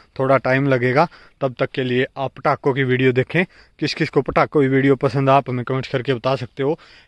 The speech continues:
लेकिन जो आप बोल रहे थे पतंग वाली, बड़ा सारा पतंग ले आके उसको आपको उड़ा के दिखाते हैं और देखते हैं वे केट वाले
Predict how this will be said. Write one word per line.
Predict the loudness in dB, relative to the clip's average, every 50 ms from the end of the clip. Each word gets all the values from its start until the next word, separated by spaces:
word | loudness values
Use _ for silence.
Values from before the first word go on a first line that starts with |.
| _ -4
लेकिन | -4 -2 0 -2 -2 0 2
जो | 4 4 6 4 2 0 -2
आप | 0 0 0 0 0 -6
बोल | -2 4 4 4 6
रहे | 4 2 2
थे | 0 -2 -2
पतंग | 0 -2 0 0 -2 -2 -2 -2
वाली, | -2 0 0 -2 -4 -6 _ _ _ _ _ _ _ _ -20 -18 -14
बड़ा | -14 -14 -12 -10 -2 0 2 4 4 2 2
सारा | 2 2 4 4 4
पतंग | 2 0 0 0 -2 -2 0
ले | 0 0
आके | 0 0 0 -2 -2 -2 _ _ _ _ _ -12
उसको | -12 -12 -4 0 2 2
आपको | 2 2 2 0 0
उड़ा | 2 4 2 2
के | 4 2
दिखाते | 0 0 -2 -4 -6 -4 -4 -4
हैं | -4
और | -4 -4
देखते | -4 -6 -6 -6 -6 -6
हैं | -4
वे | -2 -4 -4 -6 -10 -20 _ _ _ _ _ -4
केट | -4 -4 -4 -4
वाले | -4 -2 -2 -2 -2